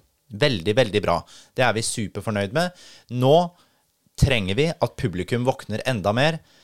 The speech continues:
Eh, det var mange der på denne Kongsvinger-matchen.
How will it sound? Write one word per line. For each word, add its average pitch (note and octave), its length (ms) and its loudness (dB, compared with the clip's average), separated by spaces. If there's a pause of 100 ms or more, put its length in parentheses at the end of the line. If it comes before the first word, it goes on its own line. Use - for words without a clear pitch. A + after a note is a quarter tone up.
(240)
Eh, A#2+ 260 6
det A#2 80 0
var B2 120 4
mange B2 380 0
der C3+ 340 2 (260)
på A2 180 2 (540)
denne G#2 220 -2
Kongsvinger-matchen. G2 840 -4